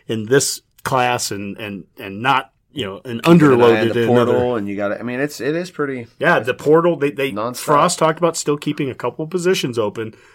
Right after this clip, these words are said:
Speaker 1: for things potentially like a late ad or a, a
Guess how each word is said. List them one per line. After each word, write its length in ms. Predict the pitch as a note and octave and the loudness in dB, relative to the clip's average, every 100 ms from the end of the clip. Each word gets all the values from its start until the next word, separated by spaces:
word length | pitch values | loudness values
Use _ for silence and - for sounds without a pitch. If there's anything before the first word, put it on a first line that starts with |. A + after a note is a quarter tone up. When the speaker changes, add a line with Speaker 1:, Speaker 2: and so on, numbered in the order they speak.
| _ | _
Speaker 1:
for 220 | - C#3 | 0 0
things 460 | C#3+ C#3+ C3+ A#2+ - - | 0 -2 -2 -8 -14 -10
potentially 480 | A#2+ - E3 E3+ B2+ | -8 -2 -2 0 -2
like 260 | A#2 A2 | -2 -4
a 40 | A2+ | -6
late 360 | G#2+ A#2 A#2 - | -4 -4 -6 -10
ad 360 | A2 A2 A2 G#2 | -6 -6 -8 -10
or 260 | G#2+ G#2+ G2+ | -10 -8 -8
a, 220 | F#2+ G2 - | -10 -14 -12
a 200 | A2 | -12